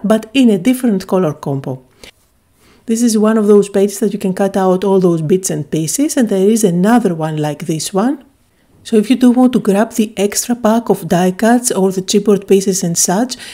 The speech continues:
you are good to go with this paper pad. It has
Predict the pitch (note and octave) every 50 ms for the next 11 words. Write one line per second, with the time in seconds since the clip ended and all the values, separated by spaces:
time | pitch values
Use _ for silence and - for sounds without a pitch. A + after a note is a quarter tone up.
0 | - - _ A3 G#3 C#4 C#4+ C#4 A#3 G#3 - C#4 C#4 - A3+ - - A#3+ C4+ C#4
1 | C4 G#3 F#3+ G3 A#3 A#3 - A#3 A#3 C4 C4 - - - _ - A3+ G#3 G3+ F#3
2 | E3 - D#3+ D#3 D#3 D#3 - - G#3 G3+ - - C4 C#4+ D4 C#4+